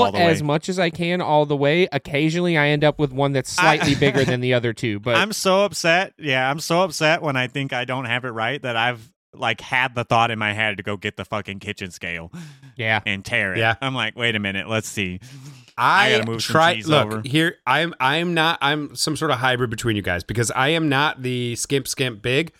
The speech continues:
Speaker 3: but I am a, okay, even, but I'm gonna err on the easy side on the first two
Speaker 2: Yeah.
Speaker 3: because I
Speaker 2: Yeah.
Speaker 3: don't wanna get to the
Speaker 2: Yeah.
Speaker 3: end and, and be, have that fucking little shitty, "Oh, I ran out" one. So I
Speaker 2: No,
Speaker 3: go,
Speaker 2: yeah.
Speaker 3: half, let me go ten percent under, ten percent under.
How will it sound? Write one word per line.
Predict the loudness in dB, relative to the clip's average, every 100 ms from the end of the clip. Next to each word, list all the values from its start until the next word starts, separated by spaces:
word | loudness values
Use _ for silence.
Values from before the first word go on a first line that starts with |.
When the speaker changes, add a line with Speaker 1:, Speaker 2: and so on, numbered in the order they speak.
| -20 _
Speaker 3:
but | 0
I | 0 0 0
am | 2 2 0
a, | 0 0 0 -2 -6 _ _ _ _ _ _ -8
okay, | -4 -4 0
even, | 0 0 0 -2 -8 -20 -4
but | 2 2 2
I'm | 0
gonna | 0 0
err | 0 0
on | -2
the | -2
easy | -2 -2
side | 0 0 0
on | 0
the | -2
first | -2 -2 -2
two | -6 -6 -10
Speaker 2:
Yeah. | _
Speaker 3:
because | -2 2 2 0
I | -2 0
Speaker 2:
Yeah. |
Speaker 3:
don't | 0 0
wanna | 0 0
get | 0
to | 0
the | 0
Speaker 2:
Yeah. | 2
Speaker 3:
end | 2 0 -6 -16 _
and, | -4 -2
and | 0 0 2
be, | 2
have | 2 2
that | 0
fucking | -2 -2 -2
little | 0 0
shitty, | -2 0 2 2 0 -2 -8 -6
"Oh, | 0 2 2
I | 0
ran | 0 0 2
out" | 2 2 2
one. | 0 0 0
So | 0
I | 2
Speaker 2:
No, | 2
Speaker 3:
go, | 0
Speaker 2:
yeah. | 0 -6 -12 -6
Speaker 3:
half, | -2 2 0 -2 _ _ -4
let | -2 0
me |
go | 0 0
ten | -2 -4
percent | -4 -6 -6
under, | -6 -10
ten | -4 -4 -4
percent | -6 -6
under. | -6 -8 -12